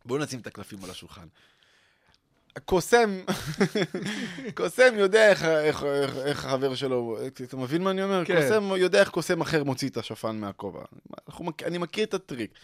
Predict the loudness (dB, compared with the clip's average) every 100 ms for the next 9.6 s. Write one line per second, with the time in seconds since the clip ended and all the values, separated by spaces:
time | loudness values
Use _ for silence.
0 | -20 -20 -20 -20 -20 -20 -6 -2 -2 -2
1 | -2 0 0 2 0 0 -2 -2 -2 -4
2 | -8 -14 _ -20 -20 _ -6 -4 -4 0
3 | 0 0 -2 2 2 4 0 -2 -4 -8
4 | -6 -8 -10 -6 -6 -4 -4 -4 -6 -6
5 | -6 -6 -8 -8 -8 -6 -6 -6 -10 -10
6 | -8 -8 -8 -10 -10 -8 -6 -6 -8 -12
7 | -12 -12 -10 -6 -4 -2 0 0 0 -2
8 | -6 -8 -4 -2 -2 -2 -2 -4 -8 -18
9 | -20 -20 _ _ -12